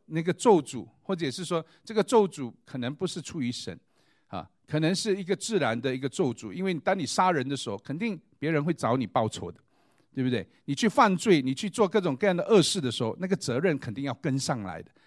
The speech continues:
所以这种是，呃，理所当然的，也照自然的律来说呢，也是这样子。但是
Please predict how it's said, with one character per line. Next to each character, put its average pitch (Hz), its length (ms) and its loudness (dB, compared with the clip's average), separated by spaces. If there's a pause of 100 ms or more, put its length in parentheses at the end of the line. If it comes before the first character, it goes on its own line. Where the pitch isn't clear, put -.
(280)
所 220 140 0
以 - 20 4
这 294 200 2
种 170 180 4
是， 170 340 4 (280)
呃， 120 320 -2
理 190 140 -2
所 165 160 -4
当 190 240 2
然 120 200 0
的， 113 140 -6
也 113 180 -10
照 196 320 4
自 226 280 -4
然 135 180 2
的 143 80 -2
律 202 260 0
来 113 160 -2
说 120 220 -6
呢， 113 100 -6
也 101 160 -8
是 147 160 -10
这 170 140 -4
样 113 160 0
子。 98 160 -14 (100)
但 208 160 0
是 170 220 2